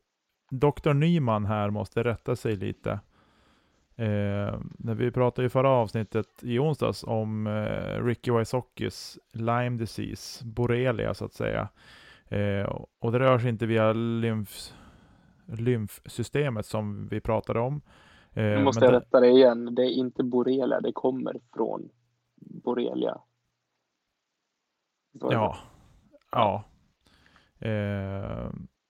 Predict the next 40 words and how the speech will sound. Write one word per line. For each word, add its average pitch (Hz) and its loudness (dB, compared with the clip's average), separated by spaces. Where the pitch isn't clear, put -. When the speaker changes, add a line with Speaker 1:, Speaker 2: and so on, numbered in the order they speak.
Speaker 1:
nej, 113 2
men 131 0
i 139 2
alla 143 4
fall 120 4
så 120 0
är 120 2
det 110 0
så 110 -4
här 113 2
att 104 -4
lymfkörtlarna 123 -2
som 110 -6
är 110 0
i 110 -2
närheten 113 0
av, 101 -4
eh, 98 -4
om 110 -6
du 107 -6
nu 110 -4
har 107 -2
fått 110 -8
ett 101 -12
fästingbett 107 -6
till - -10
exempel, 107 -8
så - -8
kan 113 -2
de 131 2
reagera, 101 -2
men 101 -6
det 107 -4
kommer 107 -6
inte 104 -12
att 107 -10
sprida 107 -4
sig 101 -6
i 104 -2
lymfs-, 131 2